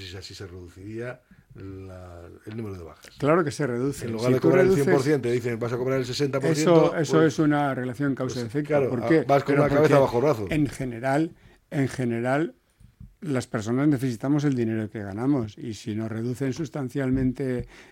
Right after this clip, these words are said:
Speaker 2: el, el, digamos, la renta mensual, hacemos lo posible por evitarlo, pero eso es condición humana, ¿no?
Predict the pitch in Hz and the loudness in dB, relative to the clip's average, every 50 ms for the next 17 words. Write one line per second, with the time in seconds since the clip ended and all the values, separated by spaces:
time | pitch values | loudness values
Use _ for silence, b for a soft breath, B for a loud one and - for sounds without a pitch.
0 | B _ - 175 156 139 131 127 123 123 120 120 139 117 120 131 127 - 127 120 | B _ -10 -6 -4 -4 -2 -2 -2 -2 -4 -6 -8 -8 -10 -12 -12 -12 -10 -6
1 | 113 127 139 143 131 120 113 107 - - - 117 107 107 110 113 123 127 123 - | -4 0 0 2 0 0 -2 -6 -10 -12 -10 -8 -8 -8 -6 -2 -2 -2 -2 -2
2 | 131 131 131 127 123 - - 139 139 143 151 160 156 B B B B B B - | 0 0 0 0 -2 -2 -2 0 2 2 0 0 -4 B B B B B B -12
3 | 117 92 120 120 127 131 127 139 127 - 127 107 - - 127 117 110 117 123 127 | -8 -4 -2 0 0 2 2 0 0 -2 -4 -10 -8 -6 -6 -4 -2 -2 -2 -2
4 | 120 _ - 120 110 104 110 107 101 98 101 98 - 147 175 226 208 127 101 101 | -4 _ -12 -12 -10 -10 -10 -12 -12 -12 -12 -8 -4 -2 -2 -2 -4 -10 -12 -14
5 | 98 98 98 - - - 123 120 117 101 117 113 104 104 107 113 139 165 185 160 | -16 -16 -16 -14 -10 -8 -8 -8 -8 -10 -12 -12 -12 -12 -10 -8 -6 -4 -4 -4
6 | 113 101 117 | -6 -6 -8